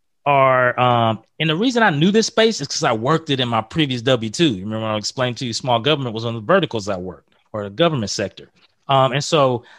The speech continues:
you know, I looked for, I knew that government people travel. I knew they traveled under the corporate umbrella. So for us, you know, one of those corporations was a Raytheon. And I've told this story before, but, uh, we identify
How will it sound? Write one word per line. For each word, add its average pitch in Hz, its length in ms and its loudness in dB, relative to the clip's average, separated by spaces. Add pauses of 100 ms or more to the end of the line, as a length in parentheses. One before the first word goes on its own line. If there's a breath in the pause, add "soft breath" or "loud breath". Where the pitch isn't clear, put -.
(160 loud breath)
you 165 80 -2
know, 147 100 -2
I 156 160 -2
looked 180 360 -2
for, 139 420 0
I 143 60 -2
knew 190 240 -2
that 160 140 -2
government 170 340 0
people 156 200 -4
travel. 113 440 -2 (340 soft breath)
I 131 60 -2
knew 175 140 2
they 175 160 2
traveled 160 600 -2 (240 soft breath)
under 180 220 0
the 127 80 -6
corporate 175 480 -4
umbrella. 135 560 -2 (160 soft breath)
So 151 220 -2
for 139 260 -8
us, 196 460 -2 (320 soft breath)
you 143 80 -2
know, 127 60 -2
one 156 220 0
of 175 40 4
those 151 100 0
corporations 131 500 0
was 120 120 -8
a 110 40 -4
Raytheon. 104 640 -4 (200)
And 107 100 -10
I've - 160 -18
told 165 220 -2
this 117 80 -6
story 123 180 0
before, 135 320 2
but, 110 320 0 (340 loud breath)
uh, 135 80 -6
we 180 220 -2
identify 135 680 0